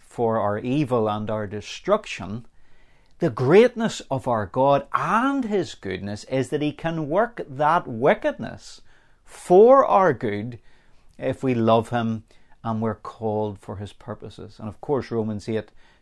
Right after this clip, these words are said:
twenty-eight, uh, it displays that teaching. "We know that all things work together for good to those who love God,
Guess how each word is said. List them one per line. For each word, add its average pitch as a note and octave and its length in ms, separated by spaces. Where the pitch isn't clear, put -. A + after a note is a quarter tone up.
twenty-eight, A2 800
uh, G2+ 240
it A#2 180
displays C3 600
that A#2+ 220
teaching. B2+ 460
"We C3 180
know B2+ 320
that C3+ 220
all C#3 240
things D3 460
work C3+ 200
together C3 380
for B2+ 160
good C3+ 300
to B2+ 80
those B2 260
who B2 80
love A2+ 320
God, B2+ 400